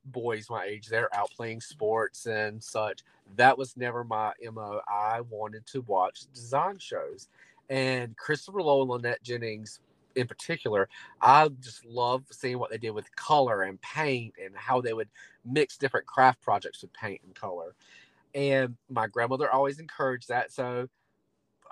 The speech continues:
I started buying, I started going to the hardware store and getting, like, little quarts of paint, and I would mix colors just to see what I could make.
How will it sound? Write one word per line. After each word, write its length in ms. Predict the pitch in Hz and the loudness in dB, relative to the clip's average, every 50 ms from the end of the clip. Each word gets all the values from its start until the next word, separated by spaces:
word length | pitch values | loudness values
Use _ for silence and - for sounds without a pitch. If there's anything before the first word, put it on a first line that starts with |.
| - | -2
I 140 | 113 113 110 | -2 -2 -2
started 400 | - - - 139 123 123 123 117 | -4 -6 -4 -2 -2 -2 -2 0
buying, 520 | 123 120 123 123 123 123 120 120 120 120 - - | 0 2 2 2 0 -2 -4 -6 -8 -10 -10 -12
I 40 | 117 | -10
started 260 | - - 123 117 117 | -8 -8 -10 -10 -8
going 160 | 117 123 123 | -10 -12 -12
to 80 | - 113 | -10 -8
the 60 | 113 | -8
hardware 340 | - - 143 165 185 165 147 | 0 2 2 2 2 0 -6
store 240 | - - - 120 113 | -6 -4 -6 -6 -6
and 100 | 113 101 | -6 -8
getting, 300 | 117 110 117 113 113 120 | -12 -12 -12 -14 -14 -8
like, 180 | 113 101 90 | -6 -6 -6
little 180 | 113 123 127 127 | -6 -8 -10 -10
quarts 340 | _ - 139 120 - - 110 | _ -4 -4 -4 -4 -6 -12
of 80 | - | -18
paint, 320 | - - 131 151 175 143 104 | -12 -8 -8 -8 -8 -8 -8
and 80 | 113 | -10
I 20 | 117 | -10
would 140 | 117 104 107 107 113 117 | -10 -14 -18 -16 -6 -4
mix 260 | 139 131 - - - | -4 -4 -4 -6 -14
colors 720 | _ - - 156 156 143 143 143 143 139 139 135 135 127 - | _ -2 2 2 4 4 4 4 4 4 4 2 0 -4 -8
just 180 | - 131 - | -12 -18 -20
to 60 | - | -20
see 220 | - - - 143 135 | -20 -14 -10 -6 -4
what 120 | 135 131 | -2 -2
I 100 | 127 123 | -2 -4
could 180 | - - 123 120 | -4 -8 -10 -6
make. 380 | 123 123 123 123 123 120 117 | -4 -4 -4 -4 -4 -6 -10